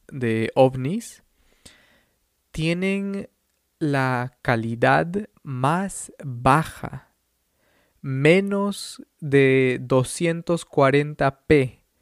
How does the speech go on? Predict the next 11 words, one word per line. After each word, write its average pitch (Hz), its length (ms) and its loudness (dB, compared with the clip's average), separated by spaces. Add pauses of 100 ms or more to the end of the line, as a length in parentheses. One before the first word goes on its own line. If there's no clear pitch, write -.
(320)
Es - 220 -6
una 156 160 -2
calidad 139 580 0 (160)
muy, 165 540 0
muy 156 260 -4
baja 143 580 -2 (680)
se - 340 -2
ve 151 680 2 (100)
muy 151 840 -4 (140)
borroso, 127 1300 6 (360)
blurry, 131 880 2